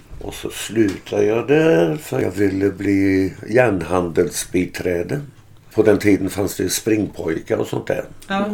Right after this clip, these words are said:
Speaker 1: Ja, och jag hade skaffat ett jobb då i en järnhandel som springchas. Och sista kvällen där på Kockums så, så var det en utav kollegorna där. Han sa det, "Ja, men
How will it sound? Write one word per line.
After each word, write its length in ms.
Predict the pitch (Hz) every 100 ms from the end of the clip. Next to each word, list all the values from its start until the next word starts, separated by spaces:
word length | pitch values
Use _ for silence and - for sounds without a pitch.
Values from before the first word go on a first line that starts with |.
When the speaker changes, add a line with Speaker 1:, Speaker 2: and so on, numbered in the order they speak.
| 202
Speaker 1:
Ja, 320 | 92 104 143 - -
och 80 | 101
jag 60 |
hade 260 | 98 107 101
skaffat 480 | - 139 - - -
ett 160 | -
jobb 280 | 113 90 - 95
då 260 | 101 85
i 140 | 90 82
en 120 | 82
järnhandel 760 | 95 95 76 - - 90 - -
som 280 | - -
springchas. 1000 | - - 90 82 - - - - - - - - - - - - -
Och 140 | -
sista 440 | - 123 - -
kvällen 480 | 101 117 101 85 95
där 120 | 101
på 160 | 90 -
Kockums 540 | - 101 - 104 90
så, 140 | - 90
så 120 | 95
var 140 | 92
det 200 | 87 92
en 120 | 87 87
utav 220 | 82 87
kollegorna 680 | - 98 95 90 82 87 85
där. 260 | 87 82 82
Han 100 | 90
sa 200 | - 90
det, 80 | 90
"Ja, 180 | 85 85
men 140 | 90